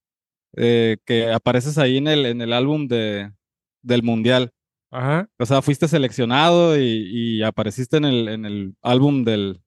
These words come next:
Speaker 1: los seleccionados, ¿no?
Speaker 2: Ajá, sí.
Speaker 1: <laughs>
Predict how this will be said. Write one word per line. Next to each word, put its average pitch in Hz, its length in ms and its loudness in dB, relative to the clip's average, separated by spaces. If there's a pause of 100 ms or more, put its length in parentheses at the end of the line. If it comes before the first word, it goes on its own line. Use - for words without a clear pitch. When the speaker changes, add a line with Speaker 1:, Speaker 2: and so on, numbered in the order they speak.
(220)
Speaker 1:
los 110 120 -2
seleccionados, 110 640 2
¿no? 143 260 -2 (260)
Speaker 2:
Ajá, 147 360 -2
sí. 165 220 -2 (260)
Speaker 1:
<laughs> - 920 -8